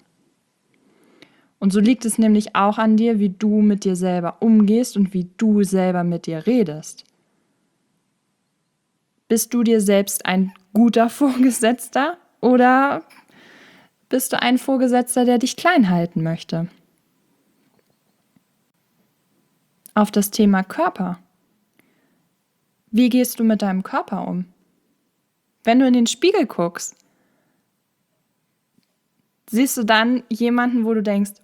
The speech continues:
„Wow“? Oder bist du dann am Aufzählen, was dir alles nicht gefällt?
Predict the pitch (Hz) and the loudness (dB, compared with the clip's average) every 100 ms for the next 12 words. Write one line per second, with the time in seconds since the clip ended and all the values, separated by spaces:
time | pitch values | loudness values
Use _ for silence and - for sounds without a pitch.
0 | _ 214 214 208 220 294 453 - _ _ | _ 2 2 4 2 2 -2 -10 _ _
1 | _ _ _ _ _ _ _ _ _ _ | _ _ _ _ _ _ _ _ _ _
2 | _ _ _ _ _ _ _ _ _ _ | _ _ _ _ _ _ _ _ _ _
3 | _ _ _ - 277 240 269 - 247 240 | _ _ _ 0 2 2 0 -2 -2 0
4 | 233 - 254 - - 254 233 220 220 226 | 0 0 -2 -2 -4 0 2 0 -2 -2
5 | 208 202 - 285 - - - 170 175 180 | -2 -2 -2 -4 -6 -14 -12 -10 -10 -10